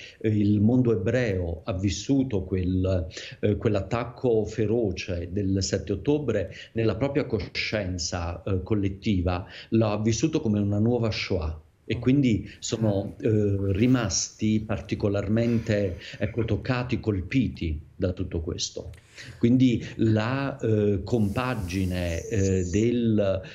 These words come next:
Speaker 1: ehm, interna-, cioè del geopolitica al momento è realmente particolarmente intricata, anche se bisogna dire che, eh, ci sono larghissime frange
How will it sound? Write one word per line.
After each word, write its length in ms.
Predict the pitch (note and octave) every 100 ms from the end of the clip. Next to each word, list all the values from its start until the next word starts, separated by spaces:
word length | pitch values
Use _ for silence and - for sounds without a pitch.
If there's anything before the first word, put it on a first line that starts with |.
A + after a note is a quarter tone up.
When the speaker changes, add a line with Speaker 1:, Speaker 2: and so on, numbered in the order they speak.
| - -
Speaker 1:
ehm, 1200 | G#2 G2+ G2 G2 F#2+ G2 G2 F#2+ F#2+ F#2 F2+ F#2 F#2+
interna-, 580 | C3 A#2 B2 G2+ A2+ A2 A#2
cioè 380 | B2 A2 G2 G2
del 600 | G#2 G2+ G2+ G2 G2 G2+
geopolitica 1040 | G2+ A#2 A2+ A#2+ B2 C3+ G#2+ - F#2 F2+ -
al 180 | G#2+
momento 680 | G#2+ A2+ G#2+ F2+ F2 F#2 F2+ - - -
è 380 | A2+ A2+ A2 -
realmente 760 | A#2 G#2 A2 G#2 A2 B2 C#3 C3
particolarmente 800 | A#2 - - G#2 G2+ G#2 G#2 G#2
intricata, 800 | G2 G2+ F#2+ F2+ E2 E2 G#2 -
anche 300 | D#3+ E3 D3+
se 180 | D3+ A2
bisogna 420 | G#2 G#2+ A#2 C3
dire 460 | B2+ C3+ A2+ F2 E2 - - -
che, 400 | C3 A2+ F#2 -
eh, 180 | A2+ G#2+
ci 160 | -
sono 720 | A#2 D3+ D3 G#2 F#2 F2 E2 - _ _ _ _ -
larghissime 1040 | A2+ A2 A2 G2+ A2 D3+ - - G#2 F#2+ F#2
frange 840 | - A#2 A#2 A2+ G2+ F#2+ F#2 E2+